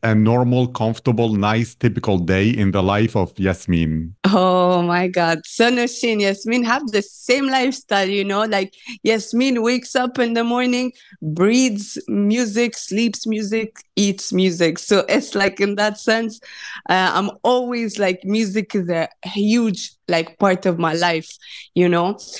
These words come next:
Speaker 2: So, y-, like, but except music, yeah, I go to events. Um, I like to go to events, support my, uh,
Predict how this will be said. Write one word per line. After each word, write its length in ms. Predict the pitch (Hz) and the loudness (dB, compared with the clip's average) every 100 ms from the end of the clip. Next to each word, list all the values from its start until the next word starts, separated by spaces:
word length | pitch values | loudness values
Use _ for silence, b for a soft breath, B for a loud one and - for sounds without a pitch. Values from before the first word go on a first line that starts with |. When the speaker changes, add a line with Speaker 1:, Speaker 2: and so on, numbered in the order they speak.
| 247 214 | -12 -10
Speaker 2:
So, 580 | - 214 202 196 185 - | 0 2 4 2 0 -6
y-, 300 | - 202 - - | -6 -6 -4 -8
like, 360 | - 269 262 262 | -2 0 0 0
but 240 | 226 262 - - _ _ | 0 2 0 -6 _ _
except 420 | 233 220 - 302 285 | -4 -2 0 2 4
music, 500 | 285 302 269 277 311 | 4 2 0 -2 0
yeah, 180 | 330 | 0
I 160 | 240 233 | 2 0
go 220 | 196 247 | 0 -2
to 200 | - 254 | -2 -2
events. 680 | 214 185 220 247 254 - - | 0 0 0 0 -2 -4 -4
Um, 540 | 220 196 190 185 190 190 B B B B | 0 2 0 0 -2 -6 B B B B
I 140 | - 202 | 0 2
like 240 | 240 277 | 2 0
to 120 | - | -2
go 140 | 226 269 | 2 0
to 140 | 269 | 0
events, 580 | 254 196 233 226 226 - | 0 0 0 0 0 -4
support 640 | - - 226 226 226 226 233 | -10 -4 -4 0 -2 -2 -2
my, 320 | 214 214 208 | 0 0 0
uh, 240 | 202 196 | 0 0